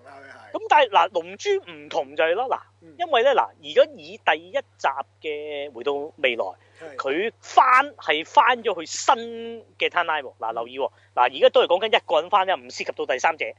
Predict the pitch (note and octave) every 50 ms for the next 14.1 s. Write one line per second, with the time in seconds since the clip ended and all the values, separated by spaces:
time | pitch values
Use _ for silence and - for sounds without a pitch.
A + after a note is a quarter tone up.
0 | _ _ - F#3+ G3 - D3 G3+ A#3 - G3 F#3+ G#3+ G#3 A#3+ A3 - - F3+ D#3+
1 | - G3+ F#3 F3 E3 F3+ E3+ - - _ - A#3 G3+ F3+ A3+ - - G3 F3 -
2 | - G3+ F#3+ - _ _ _ _ D#4 D#4 C#4+ C#4 C4+ B3 G3+ C#3+ - _ _ _
3 | D4+ - - - - G#3 F#3 - - B2+ - D3+ C#3+ D3 C#3+ C#3+ A#2 G#2 D3 D3+
4 | F4+ D4+ B3 G#3+ G3+ G#3+ G#3 G#3 G#3+ G#3 B3 - C4 C#4 - - E3 - - E3+
5 | F3 F#3 G#3 A3+ G#3+ G#3+ A#3 A3+ F3 F3+ F3+ E3 B3 G#3+ C#4 - - C#4 - C#4
6 | C4+ A3 G#3 G3 G3+ G#3 G#3 - A3+ G#3+ C#4 - G3+ E3+ D3+ E3 G3+ A3+ A3+ G3+
7 | F#3+ F3+ E3+ F#3 F#3+ - - - D#3 D3+ - - - - G3 G3+ G3 G3+ - F#3+
8 | D#3 E3+ - _ A3 G#3 F#3 F3 F3 F3+ E3 G#3+ F#3+ G#3 G#3+ F#3+ F3 E3 G3+ -
9 | _ - G#3+ G#3 F#3 F#3 - C#4 C#4+ C4+ A#3+ G#3 E3 E3+ F3+ F#3 F#3+ B3+ B3 G#3+
10 | E3+ F3+ E3 D3+ - - - - - - F#3 F3+ F3+ F#3+ E3 - D3+ D3 G3 G#3
11 | G3+ A3 G3+ G3 F#3+ F3 F3+ G#3 C#4 B3+ E3+ D3+ D#3 D3 F3+ A3+ A3 F3 D3+ C#3+
12 | - D3+ E3+ - - - - _ G4 G#4 F4+ D4+ B3+ - - - _ - G#3 C4+
13 | - _ - G#3 F#3 F3+ A3+ A3 G3+ G3 F3+ C#3+ C3 C3 - _ - F#3+ B3+ C#4
14 | - D#4